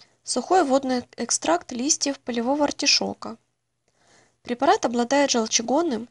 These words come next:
гепатопротекторным, мочегонным эффектами. Хафитол назначается в качестве препарата для комплексной терапии. Применяется при гепатите хроническом, в том числе алкогольном, некалькулезном хроническом холецистите,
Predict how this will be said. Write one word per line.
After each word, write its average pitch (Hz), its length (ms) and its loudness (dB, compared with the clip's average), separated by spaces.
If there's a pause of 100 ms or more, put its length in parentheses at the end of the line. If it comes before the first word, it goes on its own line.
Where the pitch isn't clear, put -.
(120)
гепатопротекторным, 220 1200 -4
мочегонным 269 580 -2
эффектами. 214 680 -6 (880)
Хафитол 269 460 -2
назначается 311 580 2
в - 60 -18
качестве 285 420 -4
препарата 254 560 0
для 226 160 -4
комплексной 302 500 -4
терапии. 226 640 -4 (1700)
Применяется 269 680 -2
при 226 380 -4 (140)
гепатите 254 500 -4
хроническом, 233 840 -4
в - 100 -20
том 254 160 -6
числе 247 300 0
алкогольном, 240 720 -2 (440)
некалькулезном 262 840 -2
хроническом 247 600 -2
холецистите, 254 1000 -4